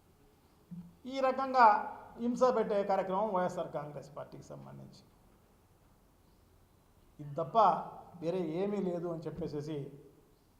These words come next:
తెలియజేసుకుంటూ, ప్రజలు ఎన్ని గమనిస్తానే ఉన్నారు. ఖచ్చితంగా బుద్ధి చెప్పే రోజు ఒక రోజు ఖచ్చితంగా వస్తది. ఆ చొక్కా పట్టుకొని నిలదీసే రోజు కూడా వస్తది అని చెప్పేసేసి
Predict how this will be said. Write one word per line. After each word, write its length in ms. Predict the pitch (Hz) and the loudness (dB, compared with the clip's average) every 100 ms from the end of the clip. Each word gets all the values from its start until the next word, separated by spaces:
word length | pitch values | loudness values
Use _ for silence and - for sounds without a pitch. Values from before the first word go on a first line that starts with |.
| _ 156 | _ -6
తెలియజేసుకుంటూ, 580 | 170 180 180 208 202 | -4 -2 -4 -6 -6
ప్రజలు 320 | 214 165 175 170 | -4 -4 -4 -4
ఎన్ని 500 | 160 175 196 240 240 | -6 -8 -6 -4 0
గమనిస్తానే 580 | 214 208 202 202 196 | 2 2 -2 -4 -2
ఉన్నారు. 560 | 202 202 247 240 - - - - - - - _ _ _ _ _ _ _ _ _ _ _ _ 175 | 0 4 6 4 0 -12 -16 -20 -20 -20 -20 _ _ _ _ _ _ _ _ _ _ _ _ -6
ఖచ్చితంగా 540 | 180 190 220 226 226 190 - - - - - - - | -6 -4 -2 4 6 6 2 -6 -16 -20 -20 -20 -10
బుద్ధి 240 | 160 180 | -6 -4
చెప్పే 300 | 226 220 220 | -2 -2 -2
రోజు 240 | 196 208 202 | -2 -2 -4
ఒక 160 | 185 | -4
రోజు 240 | 170 190 185 | -4 -2 -2
ఖచ్చితంగా 540 | 165 147 165 190 190 | -4 -6 -6 -6 -2
వస్తది. 520 | 175 156 - 160 156 - - - - _ _ _ _ _ _ _ _ _ _ _ | -4 -4 -4 -6 -8 -14 -20 -20 -20 _ _ _ _ _ _ _ _ _ _ _
ఆ 80 | 165 170 | -8 -6
చొక్కా 220 | 170 233 | -2 0
పట్టుకొని 360 | 214 202 202 196 | 2 2 0 -2
నిలదీసే 680 | 185 196 208 196 190 170 - | -2 -2 -4 -2 0 0 -2
రోజు 240 | 175 185 180 | -2 -2 0
కూడా 420 | 185 185 165 - | 4 4 4 0
వస్తది 600 | 160 156 202 202 180 185 - - - - - _ _ _ _ _ _ _ _ _ | -2 0 2 2 0 -4 -12 -18 -20 -20 -20 _ _ _ _ _ _ _ _ _
అని 140 | 180 170 | -12 -10
చెప్పేసేసి 840 | - 170 160 170 175 156 - - | -6 -6 -6 -6 -6 -6 -8 -14